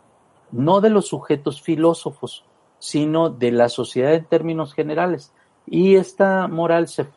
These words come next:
expresa y formaliza en sistemas de creencias. Es cierto, a la base de los sistemas, eh, morales o de los sistemas de creencias morales está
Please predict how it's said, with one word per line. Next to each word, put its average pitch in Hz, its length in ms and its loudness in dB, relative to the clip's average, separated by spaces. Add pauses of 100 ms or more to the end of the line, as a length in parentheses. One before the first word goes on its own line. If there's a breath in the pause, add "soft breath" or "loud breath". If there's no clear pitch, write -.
expresa 143 500 -4
y 151 40 -2
formaliza 151 580 -4
en 135 100 -4
sistemas 131 460 -4
de 117 100 0
creencias. 107 500 -4
Es 143 120 -2
cierto, 170 460 0
a 110 100 -2
la 110 160 0
base 143 420 0 (380 soft breath)
de 113 140 0
los 117 180 2
sistemas, 139 680 -4
eh, 131 340 -2
morales 147 580 0
o 110 120 -4
de 107 100 -2
los 104 140 -6
sistemas - 400 -4
de 135 100 -4
creencias 127 400 -2
morales 135 440 2 (320 soft breath)
está 135 600 0